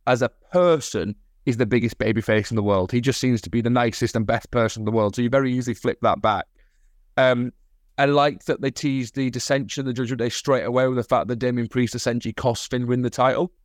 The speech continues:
Like, of course that's gonna be an issue. You've got two alpha males, both wanting the same thing now. Damian's gonna cash in on the world title at some point, and Finn wants the world title. Um, so that's obviously gonna cause dissension. I like that they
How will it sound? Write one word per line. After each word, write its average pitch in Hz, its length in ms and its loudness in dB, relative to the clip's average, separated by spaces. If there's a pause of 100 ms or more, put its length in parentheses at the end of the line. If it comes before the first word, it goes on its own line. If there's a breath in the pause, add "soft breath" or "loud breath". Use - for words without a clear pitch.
(120)
Like, 120 300 0
of 135 120 -6
course 165 300 2
that's 110 180 -2
gonna 123 80 -6
be 120 80 -2
an - 20 0
issue. 117 120 -4
You've 120 80 -2
got 127 120 -2
two 143 200 2
alpha 127 200 2
males, 127 540 -2 (360)
both 147 200 4
wanting 147 180 2
the 143 60 -4
same 170 240 2
thing 190 200 2
now. 123 240 2 (360)
Damian's 160 400 2
gonna 156 160 0
cash 147 320 -2
in 147 100 -2
on 147 80 0
the 147 80 -4
world 143 220 0
title 147 300 0
at 123 80 -6
some 123 160 -4
point, 123 240 2
and 127 160 -2
Finn 147 200 -2
wants 147 200 -2
the 147 40 -6
world 143 220 2
title. 143 400 0 (500)
Um, 127 580 2
so 143 140 -2
that's 135 240 2
obviously 147 340 0
gonna 131 140 -2
cause 131 220 0
dissension. 127 400 -2
I 127 80 4
like 127 360 2
that - 120 -8
they 131 280 -2